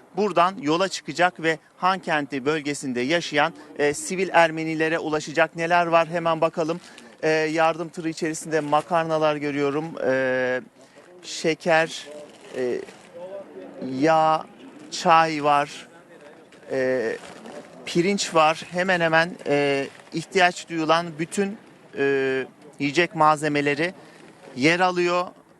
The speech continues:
bu paketin içerisinde. E, iki tane, e, tır, e, yirmi tonluk gıda malzemesi taşıyor. Bunun yanı sıra, e, iki tane de kamyon,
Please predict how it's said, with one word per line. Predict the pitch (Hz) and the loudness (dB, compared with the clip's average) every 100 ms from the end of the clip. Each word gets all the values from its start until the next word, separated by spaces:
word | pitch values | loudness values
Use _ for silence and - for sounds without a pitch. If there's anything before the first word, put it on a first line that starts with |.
| _ - | _ -8
bu | 160 | -6
paketin | 165 180 160 175 185 | -2 -2 -2 -6 -6
içerisinde. | 165 - 170 165 165 160 170 190 - - - - - | -4 2 2 2 -2 0 0 0 -12 -20 -20 -12 -2
E, | 156 156 _ | 0 0 _
iki | 175 - 269 | -14 -4 0
tane, | - 175 151 131 113 - | 4 6 6 2 -2 -4
e, | 135 123 123 - | -2 0 -2 -6
tır, | - 185 180 208 147 | 2 2 2 -2 -2
e, | |
yirmi | 147 135 123 151 165 196 190 - | 0 0 0 2 2 0 -2 -4
tonluk | - 165 147 175 - - | 0 0 2 -4 -6 -6
gıda | 160 151 185 | 2 6 6
malzemesi | 165 143 131 123 120 113 123 107 | 6 4 4 0 -4 -4 -8 -4
taşıyor. | 143 131 143 160 147 | -2 -2 0 0 0
Bunun | 170 | -2
yanı | 180 175 180 | 2 2 0
sıra, | 170 180 175 175 - - - - | 0 6 6 4 -6 -20 -18 -4
e, | 160 156 156 - - | 0 0 -4 -10 -20
iki | 175 269 | -12 -10
tane | - 185 170 160 151 | -2 0 2 0 0
de | 202 - - | 0 -2 -4
kamyon, | - 151 156 180 175 | 4 4 4 0 0